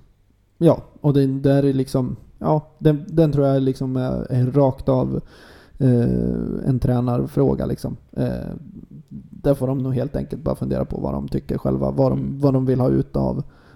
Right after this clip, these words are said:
Speaker 1: av en center i tredje kedjan, vad de vill få ut av en, en, en, eh, forward, en ytterforward, liksom, i,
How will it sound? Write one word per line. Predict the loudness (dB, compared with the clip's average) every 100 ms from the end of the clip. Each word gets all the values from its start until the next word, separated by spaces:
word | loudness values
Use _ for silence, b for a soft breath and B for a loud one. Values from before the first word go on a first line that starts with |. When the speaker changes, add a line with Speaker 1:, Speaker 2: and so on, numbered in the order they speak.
| b
Speaker 1:
av | -2 0
en | -2
center | -2 -2 -2 -4 -4
i | -4
tredje | -2 -4 -2 -4
kedjan, | -4 -6 -6 -8 -12
vad | -2 0
de | 0
vill | -4 -2
få | 0
ut | 0 0
av | -4 -4 -4
en, | -4 -6 -4
en, | -4 -2 -8 b b b
en, | -6 -4 -4
eh, | -4 -6 -8
forward, | -4 -2 -2 -6 -12 -12
en | -6 -6
ytterforward, | -6 -8 -8 -6 -6
liksom, | -8 -8
i, | -8